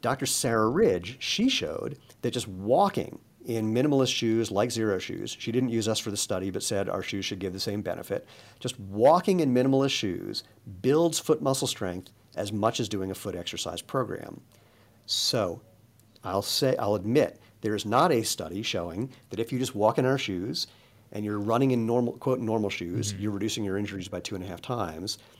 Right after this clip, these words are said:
Speaker 1: But I'm gonna, because we haven't, no one's done that study,
Speaker 2: Right.
Speaker 1: but let's do the math. Stronger feet, fewer injuries, walking in minimalist shoes, stronger feet.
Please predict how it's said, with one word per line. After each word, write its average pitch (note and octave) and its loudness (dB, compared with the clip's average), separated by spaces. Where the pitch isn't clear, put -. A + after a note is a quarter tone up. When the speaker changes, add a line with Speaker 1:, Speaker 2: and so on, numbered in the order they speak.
Speaker 1:
But G2 -6
I'm A2+ 2
gonna, C3 2
because B2 0
we A#2 0
haven't, A#2 0
no B2 0
one's A#2 0
done G#2 -2
that G2 -4
study, C3+ 0
Speaker 2:
Right. - -10
Speaker 1:
but B2 -2
let's C3 2
do B2 -2
the A#2 -2
math. F2+ -4
Stronger A#2+ 0
feet, D#3+ 2
fewer G#2+ -2
injuries, D#3 0
walking G#2 0
in A2 0
minimalist A2 0
shoes, G#2 -2
stronger F2+ -6
feet. - -12